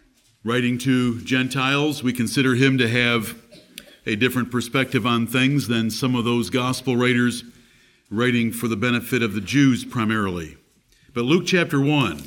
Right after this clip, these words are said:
Now, we're Americans this morning, and you have heard the words, "We the people," and blah, blah, blah.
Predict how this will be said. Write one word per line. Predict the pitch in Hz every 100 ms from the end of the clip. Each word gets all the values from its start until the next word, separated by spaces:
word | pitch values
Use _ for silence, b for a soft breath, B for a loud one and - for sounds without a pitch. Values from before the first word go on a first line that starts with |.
| - - _ - - b b b b b b b b b - - - -
Now, | 139
we're | 165
Americans | 147 165 165 151 139
this | 113 131
morning, | 147 147 156 190 156 139
and | 127 131 131 123 113
you | 117 113 123 143
have | 127 113
heard | 139 139
the | 123
words, | 131 143 151 143
"We | 117 175
the | 175
people," | 156 196 170 131 82 - - _ _ _ - 180 180 _ - 214 196 B B B 208 B -
and | 147 147 135
blah, | 143 147
blah, | 139 143 139
blah. | 135 135 104 76